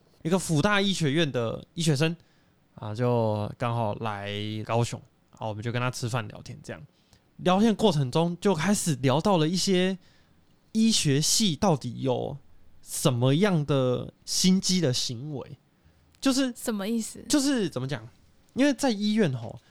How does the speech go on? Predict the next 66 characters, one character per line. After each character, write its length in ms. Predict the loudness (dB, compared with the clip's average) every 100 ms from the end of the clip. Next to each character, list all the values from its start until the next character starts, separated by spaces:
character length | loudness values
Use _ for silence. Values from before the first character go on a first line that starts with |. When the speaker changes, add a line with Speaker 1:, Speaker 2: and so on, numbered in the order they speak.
| _ _ _ _
Speaker 1:
医 160 | 0 4
院 240 | 4 4
就 100 | 0
大 160 | -2 -2
家 80 |
讲 160 | -2 -4
它 140 | -4
是 120 | -2 -2
这 60 |
个 60 | -4
白 180 | -6 -4
色 160 | -2
巨 180 | -2 -2
塔， 200 | -6 -8
你 120 | -8
就 100 | -2
要 60 | 0
往 200 | 0 -4
上 180 | -4 -2
爬， 200 | -2 -4 -6
往 160 | -2
上 100 | 0
爬 120 | 0
要 80 | 0
干 240 | -2 -2 -2
嘛？ 200 | -4 -12 _ _ _ -8
Speaker 2:
就 80 |
是 120 | -2 0
要 80 |
把 180 | 0 -2
人 80 | -6
家 80 | -8
踩 220 | -6 -6
在 100 | -6
地 220 | -6 -8
下。 160 | -4 2
Speaker 1:
对， 100 | 2 2 -4 -4
那 140 | 0
你 120 | 0
可 140 | 0 -2
能 100 | -2
就 100 | 2
是 60 |
要， 60 | 2 2
<laughs> 200 | -6 -8
就 160 | -4 -2
是 140 | 0
去 140 | -2 -4
搞 180 | -8 -12
别 160 | -10 -6
人， 180 | -6 -6 -12 -20 -6
或 120 | 2
者 80 | 2
是 120 | 4
你 100 | 2
要 140 | 2 0
想 160 | 0
办 100 | -4
法 160 | -4 -2
拉 180 | -2 0
高 160 | 0
自 80 | 0
己 120 | -2
的 60 | -4
成 220 | -8 -10
绩， 260 | -10 -10